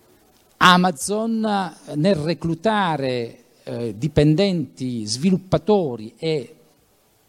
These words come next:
tecnici, alcuni anni fa, una decina di anni fa, si avvalse dell'intelligenza artificiale. Ed era un sistema che aveva incamerato curricula essenzialmente maschili.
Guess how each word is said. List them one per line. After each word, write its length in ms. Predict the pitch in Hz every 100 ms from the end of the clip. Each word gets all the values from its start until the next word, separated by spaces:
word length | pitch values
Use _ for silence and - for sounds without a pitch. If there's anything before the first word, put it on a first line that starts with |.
| _ _
tecnici, 800 | 180 - - 143 170 - 254 247
alcuni 480 | 156 127 - 233 180
anni 280 | 175 185 214
fa, 280 | - 175 220
una 160 | 185
decina 360 | 135 147 202 180
di 80 | 196
anni 220 | 214 247
fa, 200 | 247 214
si 140 | -
avvalse 540 | 214 175 156 175 - 196
dell'intelligenza 800 | 208 208 185 160 165 170 151 156
artificiale. 680 | - 127 120 104 92 - _ _ - - -
Ed 140 | 202
era 120 | 269
un 80 | 233
sistema 580 | - 269 - 226 165 147
che 100 | 202
aveva 240 | 214 202
incamerato 600 | 185 - 214 226 202 165
curricula 800 | 160 254 254 226 247 247 262 277 285 - _
essenzialmente 600 | - - 214 226 220 233
maschili. 520 | 196 - - 147 92